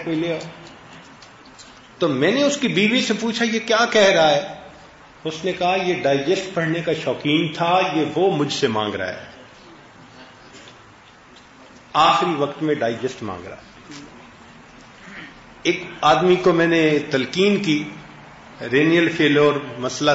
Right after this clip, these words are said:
تھا، کہ "کلمہ پڑھو"، تو وہ کہتا ہے کہ "شفے کا فیصلہ ہو گیا، شفے کا فیصلہ ہو گیا۔" میں نے تیماردار سے پوچھا، اس نے کہا، "یہ وکیل ہے اور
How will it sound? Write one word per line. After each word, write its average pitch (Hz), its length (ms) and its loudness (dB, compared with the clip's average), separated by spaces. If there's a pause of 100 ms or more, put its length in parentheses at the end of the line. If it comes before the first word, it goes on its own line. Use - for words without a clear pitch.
تھا، 113 260 0 (680)
کہ 165 100 -6
"کلمہ 226 320 2 (100)
پڑھو"، 147 360 4 (1800)
تو 143 100 0
وہ 156 120 -4
کہتا 160 360 0
ہے 165 180 0
کہ 156 180 2 (160)
"شفے 170 220 -2
کا 160 140 -2 (100)
فیصلہ 135 280 -2
ہو 165 200 -2
گیا، 165 120 -4 (640)
شفے 156 260 -4
کا 160 220 -4
فیصلہ 151 300 -2
ہو 175 160 -2
گیا۔" 107 160 -4 (880)
میں 131 120 2
نے 160 140 2
تیماردار 160 640 2
سے 180 120 -2 (100)
پوچھا، 165 240 0
اس 151 180 -2
نے 156 80 -4
کہا، 170 120 -2
"یہ 156 160 -2
وکیل 147 440 0
ہے - 360 -2 (380)
اور 131 160 -8